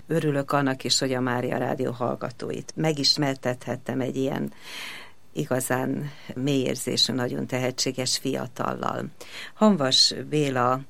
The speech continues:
gondolataival kezdtük a beszélgetést. Kérlek, fogadj szeretettel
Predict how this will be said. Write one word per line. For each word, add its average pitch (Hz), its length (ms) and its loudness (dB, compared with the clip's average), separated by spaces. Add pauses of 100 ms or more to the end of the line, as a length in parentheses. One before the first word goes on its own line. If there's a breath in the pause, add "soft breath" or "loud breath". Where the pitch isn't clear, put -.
(160)
gondolataival 131 760 2
kezdtük - 420 -2
a 120 80 2
beszélgetést. 147 840 0 (880 loud breath)
Kérlek, 175 300 4
fogadj 151 380 2
szeretettel 127 1040 0